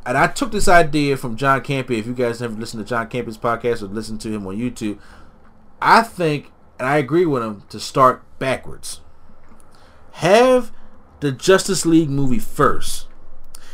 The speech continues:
and introduce all the characters second.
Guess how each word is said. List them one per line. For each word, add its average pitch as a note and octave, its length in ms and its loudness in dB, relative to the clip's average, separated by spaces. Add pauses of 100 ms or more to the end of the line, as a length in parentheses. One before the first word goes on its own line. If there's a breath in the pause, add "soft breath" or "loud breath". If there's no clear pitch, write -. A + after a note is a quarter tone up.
(240 loud breath)
and A#2 180 -12
introduce C#3+ 480 -2
all B2+ 220 -2
the A2 100 -6
characters A2+ 520 -4
second. - 520 -2